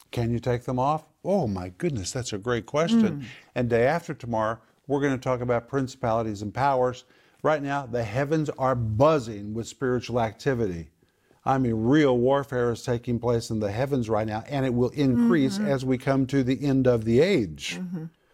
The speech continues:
Speaker 1: What's happening in the heavens, and how does it affect us that are living on the earth? It's gonna really be good. But, guys, we're out of time.
Speaker 2: Well, Rick,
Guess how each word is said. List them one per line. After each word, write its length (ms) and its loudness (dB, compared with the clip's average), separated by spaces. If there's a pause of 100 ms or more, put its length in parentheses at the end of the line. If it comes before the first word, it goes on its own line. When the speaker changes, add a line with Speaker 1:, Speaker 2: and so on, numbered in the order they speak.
(340)
Speaker 1:
What's 280 4
happening 580 -2
in 200 -2
the 120 4
heavens, 580 0
and 200 -6
how 200 0
does 200 -2
it 100 0
affect 380 0
us 320 -4
that 160 -8
are 40 -6
living 300 -4
on 180 -4
the 140 -4
earth? 420 -4 (520)
It's 80 -20
gonna 220 -6
really 200 -6
be 140 -8
good. 200 -8
But, 120 -10
guys, 260 -4
we're 100 -4
out 140 -2
of 120 -10
time. 280 -8 (180)
Speaker 2:
Well, 380 -6 (340)
Rick, 280 -6